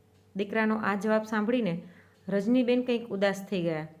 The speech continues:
એટલે લખનભાઈ બોલ્યા, "કંઈ વાંધો નહીં,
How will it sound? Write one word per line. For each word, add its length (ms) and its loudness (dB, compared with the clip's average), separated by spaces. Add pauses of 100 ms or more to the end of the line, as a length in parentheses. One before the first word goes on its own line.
(500)
એટલે 200 -2
લખનભાઈ 460 0
બોલ્યા, 400 -2 (720)
"કંઈ 180 -2
વાંધો 340 2
નહીં, 360 0